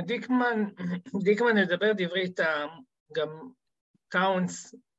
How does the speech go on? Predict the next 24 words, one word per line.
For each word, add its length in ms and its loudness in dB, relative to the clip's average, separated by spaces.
מסיבות 440 -6
דומות 340 -2
יכול 200 -4
להיכנס, 680 -2
אבל 420 6
<clears throat> 840 0
למרות 320 4
שהוא 120 0
שחקן 400 2
לא 140 6
בטיר 420 2
שלהם, 480 4
אני 80 -10
חייב 200 4
לתת 300 -2
את 60 -6
זה 100 0
למידלטון. 680 -4
הפציעה 380 4
שלו 180 6
מוציאה 360 4
מהדעת, 500 4
באמת, 440 0
כאילו. 340 -4